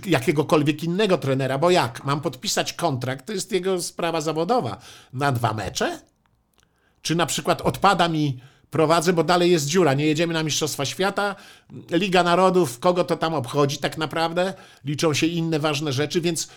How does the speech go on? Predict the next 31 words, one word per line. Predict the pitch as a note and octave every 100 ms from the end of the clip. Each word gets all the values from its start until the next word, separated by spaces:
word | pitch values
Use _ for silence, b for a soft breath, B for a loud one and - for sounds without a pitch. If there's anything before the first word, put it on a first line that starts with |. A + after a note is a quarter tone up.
| B
czy | -
podpisuję | D3 B2+ - D#3+ F3 D3+
długoterminową, | A#2 C#3 C3+ C#3 C#3+ C3 C#3 C3+ C3+ D#3 E3+ F#3+ - b b b
y, | C#3 B2+ A#2+
z | G#2
ja-, | B2+ D3
na | C3+
jakich | C#3 - C3+
warunkach, | A2+ C#3 C#3+ D3+ E3+
czy | - B2
tylko | D3+ D3 D#3
zadaniowo | C#3 D3 C#3+ D3+ C#3+
na | C3+
jeden | B2+ C#3+ C#3+ E3+
mecz, | F3 F#3
bo, | D3 D3
bo | C#3 C3+
się | C3+ D3+
okaże, | - D#3 D#3+
że | D3
przegrywamy | C3 D3+ C#3+ D3+ D3 D3 D3 C#3+ B B -
pierwszy | D3+ C3+ D3+
mecz | D3+ C#3
z | B2+
Rosją | C3+ B2+ F3
i | E3+
już | E3 C3+
drugiego | D3+ D#3 D#3
nie | E3 E3+
gramy, | F3+ E3 B2+
więc | A#2+ C#3